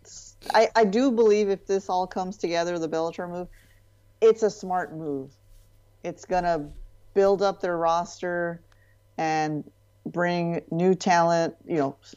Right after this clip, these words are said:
seasoned talent that will be new to P F L. It's,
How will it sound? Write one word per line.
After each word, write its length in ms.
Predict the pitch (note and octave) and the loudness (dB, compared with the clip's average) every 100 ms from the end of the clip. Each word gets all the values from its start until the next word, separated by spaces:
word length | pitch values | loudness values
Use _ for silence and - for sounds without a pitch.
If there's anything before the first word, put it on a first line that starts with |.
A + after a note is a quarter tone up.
| - | -20
seasoned 760 | - - A#3 A3+ G#3 E3 D#3 D3+ | -12 2 4 6 4 0 -4 -6
talent 380 | E3 D#3 D#3 - | -4 -2 -2 -2
that 200 | D3+ D3+ | -2 -2
will 160 | D3 | -4
be 100 | D3 | -2
new 160 | D#3 E3+ | -4 -6
to 140 | D#3 | -8
P 160 | D3 E3 | -4 -2
F 140 | D#3 | 0
L. 340 | E3+ E3+ E3 - | 2 2 2 2
It's, 280 | G#3+ G#3+ | 0 -2